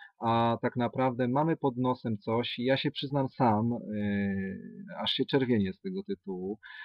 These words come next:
E, używałem różnego rodzaju krzemów, różnych firm. Mm, nie będę mówił teraz jakich, bo dobrze wiecie, tak naprawdę krzemu na rynku dużo nie ma. E,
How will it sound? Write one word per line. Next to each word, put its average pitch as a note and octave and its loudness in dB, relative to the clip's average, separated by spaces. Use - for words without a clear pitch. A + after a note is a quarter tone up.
E, G2+ 0
używałem B2 2
różnego B2+ 2
rodzaju A#2+ 2
krzemów, A#2+ 0
różnych B2 0
firm. A2+ 0
Mm, G#2+ 2
nie G#2+ 4
będę B2+ 4
mówił B2 4
teraz A#2+ 0
jakich, A#2 2
bo G#2 -2
dobrze G#2 -2
wiecie, A2 -2
tak - -10
naprawdę G#2+ -2
krzemu A#2 0
na G#2+ 0
rynku A2+ -2
dużo A2+ 0
nie G2+ 2
ma. F#2+ -8
E, G#2 2